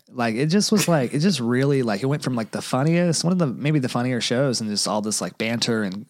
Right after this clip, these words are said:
Sue-isms and, like, so much Sue, to,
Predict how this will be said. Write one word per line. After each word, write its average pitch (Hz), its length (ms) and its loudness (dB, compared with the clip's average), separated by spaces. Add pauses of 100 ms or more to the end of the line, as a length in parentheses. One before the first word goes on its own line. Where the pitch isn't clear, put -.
Sue-isms 113 840 0
and, 98 100 -6
like, 87 140 -6
so 170 280 2
much 147 300 2
Sue, 131 480 0
to, 107 500 -2